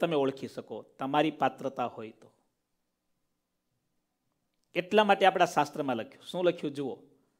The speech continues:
"Right thing at the right time with the right person has the right result." આ બહુ મોટું ફિલોસોફીનું સૂત્ર છે.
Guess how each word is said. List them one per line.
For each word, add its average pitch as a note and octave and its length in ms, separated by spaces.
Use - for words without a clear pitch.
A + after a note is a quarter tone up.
"Right D3+ 280
thing A3+ 260
at C3 100
the A2+ 200
right D3 260
time A3 440
with D3 100
the C#3 160
right C3+ 220
person G3+ 680
has D3 100
the C#3 200
right B2+ 300
result." G#2 480
આ B2+ 100
બહુ F#3 340
મોટું G#3 280
ફિલોસોફીનું F3 640
સૂત્ર A#2 380
છે. - 140